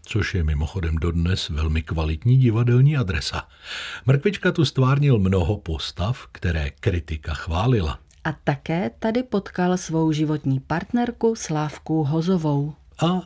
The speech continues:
Speaker 1: rovněž zde utrpěl svůj první úraz, když si do jedné divadelní scény přidal salto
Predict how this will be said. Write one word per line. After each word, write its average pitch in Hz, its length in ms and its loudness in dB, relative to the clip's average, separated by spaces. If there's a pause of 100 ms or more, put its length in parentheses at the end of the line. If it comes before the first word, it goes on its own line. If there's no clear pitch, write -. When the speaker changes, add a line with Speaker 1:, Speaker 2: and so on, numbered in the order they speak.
(120)
Speaker 1:
rovněž 95 640 2
zde 95 460 2 (180)
utrpěl 139 540 2
svůj 95 260 0
první 120 460 2
úraz, 107 540 2 (340)
když 120 260 0
si 117 280 4 (100)
do 98 180 2
jedné 107 320 0
divadelní 120 520 4
scény 135 480 4 (160)
přidal 147 580 2
salto 110 760 2